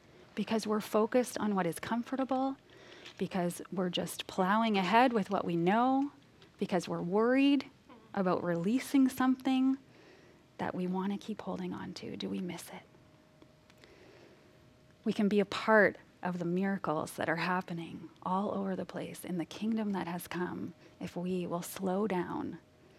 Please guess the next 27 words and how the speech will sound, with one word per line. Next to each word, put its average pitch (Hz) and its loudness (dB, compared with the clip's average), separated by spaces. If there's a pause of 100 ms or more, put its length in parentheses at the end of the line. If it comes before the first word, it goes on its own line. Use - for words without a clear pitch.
(160)
if 190 -10
we 175 0
will 175 0
embrace 185 2
interruption 185 0
in 202 0
our 175 0
day, 175 -2 (560)
if 202 -2
we 202 8
will 175 6
look 226 8
intently 190 2 (560)
at 196 4
someone 202 2
who's 180 2
been 202 4
there 180 2
every 233 10
other 233 8
time 202 4
that 180 2
we've 180 0
been 202 2
in 190 2
that 156 2
place, - -2